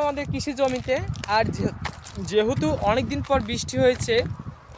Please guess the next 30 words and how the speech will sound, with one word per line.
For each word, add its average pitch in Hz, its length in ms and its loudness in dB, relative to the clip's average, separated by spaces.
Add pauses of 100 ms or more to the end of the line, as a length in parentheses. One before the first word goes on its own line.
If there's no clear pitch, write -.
(1000)
আর 190 180 4
মালটা 208 360 0
বাগানে 247 300 0
basically 247 480 -2
মালটাও 220 440 2
ধরেছে 220 500 0 (100)
অনেক, 180 300 -4
আপনারা 202 260 -4
হয়তো 208 200 -6
দেখেছেন। 214 540 -2 (120)
ওই 165 120 -4 (160)
মালটাগুলোতে 196 560 -4
যদি 202 140 -8
পানি 175 300 -4
না 196 160 0
দেওয়া 175 180 2
যায়, 156 100 -2
সেচ 170 340 -4
না 180 80 -4
দেওয়া, 165 140 -2
তাহলে 170 120 -8
মালটাগুলো 160 400 -4
বড় 147 240 0
হয় 143 180 0
না। 139 120 4 (800)
So, 254 80 8 (400)
আমার 285 300 8 (100)
আজকের 320 500 6
ভিডিওটা 226 600 6 (340)
আমার 226 360 0